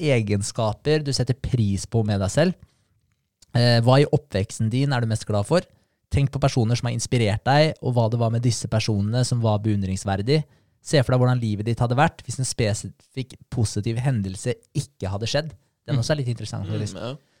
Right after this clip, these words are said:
Speaker 1: Så, så de, de punktene der får deg til, til å tenke litt.
Speaker 2: Mm.
Speaker 1: Så de er med på, på en måte å,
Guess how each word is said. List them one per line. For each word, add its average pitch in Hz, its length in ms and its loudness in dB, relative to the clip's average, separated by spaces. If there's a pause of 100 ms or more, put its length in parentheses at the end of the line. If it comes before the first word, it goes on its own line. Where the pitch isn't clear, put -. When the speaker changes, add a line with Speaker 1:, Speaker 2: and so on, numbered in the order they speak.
Speaker 1:
Så, 160 200 4
så 151 140 -2
de, 156 240 0
de 143 220 -10
punktene 131 360 0
der 147 160 4
får 127 200 -6
deg 117 100 -8
til, 117 100 -16 (400)
til 120 160 2
å 113 260 6
tenke 107 220 2
litt. - 220 -10 (140)
Speaker 2:
Mm. 131 280 6
Speaker 1:
Så 131 120 -4
de 123 140 0
er 131 80 4
med 110 300 2
på, 110 100 -4
på 110 80 -2
en 117 80 -2
måte 107 160 -4
å, 104 400 2